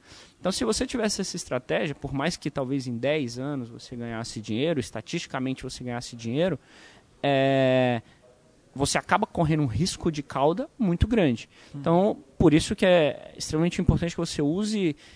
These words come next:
Speaker 1: é, é, toda essa análise, estatisticamente falando também, pra, pra que complemente essas outras questões que a gente vem falando aqui.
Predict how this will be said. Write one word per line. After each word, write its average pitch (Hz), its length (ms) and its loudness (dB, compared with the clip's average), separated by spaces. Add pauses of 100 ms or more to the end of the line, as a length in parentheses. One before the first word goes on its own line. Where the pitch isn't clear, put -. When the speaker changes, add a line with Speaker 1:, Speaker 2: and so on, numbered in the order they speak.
(300)
Speaker 1:
é, 123 500 -2
é, 117 280 -4 (460)
toda 165 160 6
essa 165 180 2
análise, 139 680 4
estatisticamente 139 880 -4
falando 135 440 0
também, 139 340 -2
pra, - 400 -2 (140)
pra 143 100 -2
que - 140 -12
complemente 175 1120 -2
essas - 420 -6
outras 170 360 -4
questões 160 360 -10
que - 120 -14
a - 20 -8
gente 160 180 -8
vem 156 160 -6
falando 143 460 -6
aqui. 113 240 -10